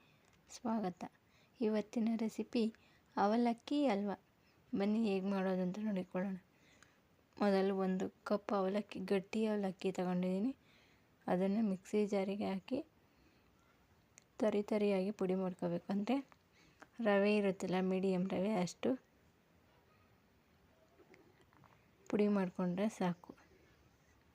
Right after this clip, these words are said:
ನೋಡಿ, ಇಷ್ಟು ಪೌಡ್ರ್ ಆದರೆ ಸಾಕು. ಜಾಸ್ತಿ ಏನು ನುಣ್ಣಗೆ ಪುಡಿ ಮಾಡ್ಕೊಳ್ಳೋ ಅವಶ್ಯಕತೆ ಇಲ್ಲ.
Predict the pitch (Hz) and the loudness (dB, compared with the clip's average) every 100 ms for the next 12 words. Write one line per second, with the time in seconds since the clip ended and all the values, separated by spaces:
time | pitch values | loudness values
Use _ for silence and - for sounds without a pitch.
0 | _ _ _ - _ _ _ _ - 233 | _ _ _ -20 _ _ _ _ -4 -2
1 | 202 190 196 - 214 - 196 190 190 175 | 0 -2 -2 -2 -2 0 0 2 0 0
2 | 196 190 185 175 - 180 190 190 - - | -2 -2 -2 -4 -4 -4 -2 -2 -4 2
3 | 196 196 185 175 180 190 240 - - - | 2 4 2 2 2 0 -4 -6 -14 -20
4 | - _ - 196 196 185 175 185 202 196 | -20 _ 2 4 4 2 0 -2 0 0
5 | 175 220 - 180 202 175 | -2 -6 -6 -2 0 2